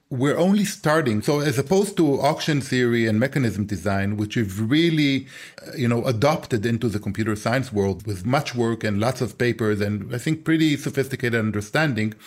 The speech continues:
the other t-, two pillars that you were talking about, contract theory and information design,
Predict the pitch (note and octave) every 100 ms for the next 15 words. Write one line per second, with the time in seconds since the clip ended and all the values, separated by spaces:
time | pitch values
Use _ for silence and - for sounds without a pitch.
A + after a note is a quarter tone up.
0 | - - - - C3+ D3+ F3+ F#3+ - -
1 | C3+ B2+ C3 A2 G#2 G2+ A2 A2 G#2 G#2
2 | G2+ G#2+ G2+ G2+ - C#3+ C#3 C#3 B2+ -
3 | B2+ A#2 A2+ G#2 G#2 A#2+ A#2 C#3 C3 G2+
4 | G2 G2+ F#2+ G#2